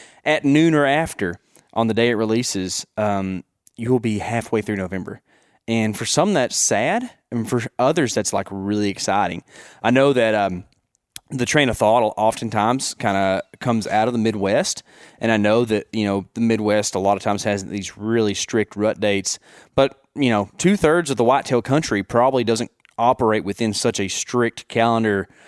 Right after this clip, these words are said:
of rut. So that's encouraging for a lot of us where, you know, there's, uh, more mid to late November rut action in some of these states, especially as you push,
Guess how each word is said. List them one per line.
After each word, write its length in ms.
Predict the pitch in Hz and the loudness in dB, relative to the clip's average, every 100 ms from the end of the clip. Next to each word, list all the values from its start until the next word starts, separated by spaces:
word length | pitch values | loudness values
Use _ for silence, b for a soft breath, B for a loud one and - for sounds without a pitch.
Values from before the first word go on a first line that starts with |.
| B B | B B
of 200 | - 123 | -2 0
rut. 340 | 107 165 - - - | 4 2 2 -4 -4
So 260 | - 123 | 0 2
that's 200 | 123 160 | 2 0
encouraging 480 | 139 - 180 190 113 | 0 2 2 2 -2
for 160 | - 110 | 0 2
a 60 | |
lot 200 | 107 104 | 4 4
of 140 | 101 98 | 2 -2
us 180 | - | -2
where, 320 | 113 110 107 - B B B | 0 2 0 -4 B B B
you 120 | 107 | -2
know, 260 | 92 101 120 | 0 2 2
there's, 340 | 107 113 110 | 2 0 2
uh, 220 | 110 104 107 | 2 2 2
more 300 | 113 127 117 | 2 2 2
mid 320 | 110 131 127 | 2 2 2
to 60 | |
late 240 | 113 127 110 | 2 2 0
November 360 | 117 123 127 120 | 0 0 0 2
rut 200 | 117 170 | 2 2
action 320 | 120 - 95 | 0 -4 -6
in 100 | 90 | -4
some 160 | - 110 | -2 -2
of 80 | 107 | 0
these 180 | 104 | -2
states, 320 | - 110 104 - | -2 0 -2 -2
especially 380 | - 110 - | -4 -2 -2
as 80 | 110 | -4
you 40 | 104 | -4
push, 240 | 120 | -6